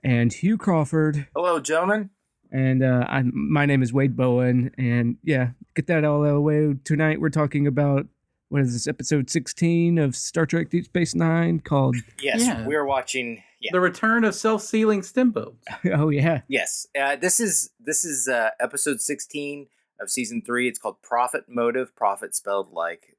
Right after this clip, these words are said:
Speaker 2: the religious prophet, not the economic
Speaker 1: So
Speaker 2: profit.
Speaker 1: many
Speaker 2: It
Speaker 1: profit
Speaker 2: er-
Speaker 1: puns.
Speaker 3: Yes.
Speaker 2: Right. It
Speaker 1: So much profit wordplay in the episode titles of Star Trek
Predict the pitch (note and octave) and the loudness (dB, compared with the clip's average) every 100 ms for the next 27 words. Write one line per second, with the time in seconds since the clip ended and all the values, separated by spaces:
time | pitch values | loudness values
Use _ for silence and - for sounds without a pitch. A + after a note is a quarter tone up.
0 | E2+ E2 D#2+ D#2+ - E2 G2 - G#2+ G2 | _ -20 _ -20 -18 -16 -14 -8 -2 -2
1 | A#2 - E2+ F2 - - _ F#2 E2+ F2 | -4 -12 -6 -4 -4 -8 _ -20 _ -20
2 | D#2+ D#2+ D#2+ - F#2 - F2 E2 F#2 - | -20 _ -20 -6 -6 -6 -10 -10 -10 -14
3 | - - B3+ B3+ E3 C#3+ F3+ C#3+ C#3+ - | -4 0 2 2 2 2 2 2 0 0
4 | C#3+ C3 B2+ B2 A#2+ A2+ G#2+ G2+ - - | 2 4 4 2 2 0 0 -2 -4 -4
5 | A2 G2 C#3 D#3+ A3 A3 - G3 F#3+ F3 | -2 -2 0 2 2 2 0 0 0 0
6 | E3 D3 C#3 - C3 B2 B2 - B2+ C3 | 0 2 0 0 2 4 2 2 2 4
7 | C3 C3 C3 - C3+ C3 A#2+ A#2+ A2 B2 | 4 2 0 -2 -2 2 2 2 0 0
8 | A#2 A#2+ A#2 A#2+ A2 G#2+ - - B2 - | 0 0 -2 -4 -8 -8 -8 -6 -4 -6